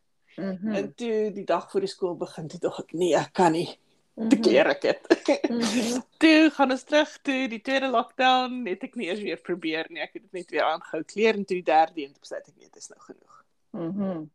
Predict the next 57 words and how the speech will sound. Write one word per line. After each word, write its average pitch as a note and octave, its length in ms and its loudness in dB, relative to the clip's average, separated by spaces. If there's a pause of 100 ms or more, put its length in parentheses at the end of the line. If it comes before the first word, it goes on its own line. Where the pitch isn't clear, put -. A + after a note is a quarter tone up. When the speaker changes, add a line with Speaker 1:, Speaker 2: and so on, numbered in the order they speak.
(360)
Speaker 2:
So, - 180 -10
Speaker 1:
Nou, A3 400 6
Speaker 2:
ja. G3 120 8
Speaker 1:
eh, G3 120 0
maar, A#3 260 0
maar A#3+ 160 -2
toe F4+ 100 -2
ek E4 100 -4
jou D#4+ 140 -2
laaste B3+ 420 -2
foto C4 260 -10
gesien - 300 -14
het, G#3+ 120 -12
het F3+ 160 -12
ek A3 160 -8
nie B3 140 -10
enige F#3 320 -14
grys E3+ 400 -10
gesien D#3+ 300 -16
of D3+ 80 -14
het D#3+ 140 -8
dit E3+ 220 -10
van F3 100 -12
die E3+ 100 -12
kant F3 260 -10
af F3+ 160 -8
geneem D3 300 -12
of? - 120 -20 (120)
Speaker 2:
Nee, A#3+ 180 2
ek - 160 2
het B3+ 100 -6
dit A3 160 -14
seker B3 200 -8
van A3+ 120 -6
die F#3+ 100 -6
kant F#3+ 260 -2
af F3+ 120 -6
geneem F3+ 400 -6
Speaker 1:
Mm. E3 60 -4
Speaker 2:
toe. D#3+ 180 -2 (380)
Speaker 1:
Mhm. F3 140 -6
Speaker 2:
Maar F#3 300 6 (200)
ja, G#3+ 160 8
ag - 220 4
nee, G3+ 140 0
want D#3+ 140 -6
daar's F3 260 -4
nou E3+ 160 -6
so F3+ 140 -10
baie. G2+ 320 -8 (140)
Dis F3+ 200 -4
nou F3+ 100 0
nie F3+ 120 4
eers - 120 0
meer - 120 -2
snaaks - 400 2
nie. - 100 -12